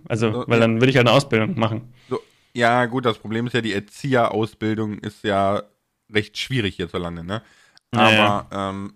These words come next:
Speaker 2: Erzieher ist auch so ein Job, den ich super, super spannend finde und, äh, auch hätte einer meiner Lebenswege werden können.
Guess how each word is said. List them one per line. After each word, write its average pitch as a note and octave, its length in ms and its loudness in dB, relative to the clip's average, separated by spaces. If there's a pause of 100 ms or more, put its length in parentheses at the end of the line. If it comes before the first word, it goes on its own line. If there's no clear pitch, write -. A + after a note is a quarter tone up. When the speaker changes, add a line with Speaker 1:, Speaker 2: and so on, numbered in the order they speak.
(100)
Speaker 2:
Erzieher D3+ 560 -2
ist - 180 -6
auch A#2 120 -4
so - 120 -6
ein G#2 80 -4
Job, G2+ 240 -6
den G2 120 -6
ich G2 140 -10
super, C3+ 720 -2
super A#2 240 -4
spannend G#2+ 360 -4
finde G#2+ 400 -4 (300)
und, A2+ 340 -4
äh, A2+ 240 0
auch A#2 280 0
hätte A2 500 0 (380)
einer G#2+ 220 2
meiner G#2 200 -2
Lebenswege F#2+ 500 -4
werden F2 240 -2
können. D#2 240 -14